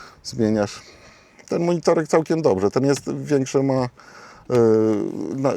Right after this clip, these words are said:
napisy, lepiej to le-, widoczne jest, fajnie to wygląda, nie? Ten to taka lipa totalna. To mi się o te, te plasticzki nie za bardzo podobają, to takie joystickowe badziewie.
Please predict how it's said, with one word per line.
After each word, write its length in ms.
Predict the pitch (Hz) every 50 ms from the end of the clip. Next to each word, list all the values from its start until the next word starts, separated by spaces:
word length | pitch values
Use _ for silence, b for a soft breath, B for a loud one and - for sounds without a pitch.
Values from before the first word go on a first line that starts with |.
| 127 127 120 120 127 131
napisy, 560 | 139 135 - - 147 143 - - 147 139 135
lepiej 460 | 131 131 123 - - 139 123 123 120
to 120 | - 139 127
le-, 300 | 127 127 110 123 123 - 107 117
widoczne 540 | 127 131 120 139 135 - - 131 135 131
jest, 280 | 127 123 123 120 - -
fajnie 500 | - - - - - 113 98 101 95 95
to 160 | 95 101 95
wygląda, 480 | 92 104 95 95 98 92 92 92 - 104
nie? 180 | 113 120 120 - - -
Ten 200 | - - 175 123
to 120 | 104 117 92
taka 260 | - 95 - - 107
lipa 320 | 104 104 98 - - 90
totalna. 500 | - 95 90 - 92 80 85 87 90 - B B B B B B _
To 140 | - 226 -
mi 100 | 107 104
się 140 | 92 - 101
o 40 | 92
te, 200 | - 98 92 90
te 200 | - 104 95 90
plasticzki 580 | - - 104 - - 117 95 - - - 107
nie 80 | 92 95
za 140 | 87 95 87
bardzo 260 | 87 92 90 92 92
podobają, 460 | - - 95 101 90 98 98 95 92
to 100 | - -
takie 280 | - 110 - - 113 90 B B B B B B -
joystickowe 680 | 107 117 110 - - - 113 - 117 104 92 104 92
badziewie. 460 | 87 98 - - 98 87 85 92 85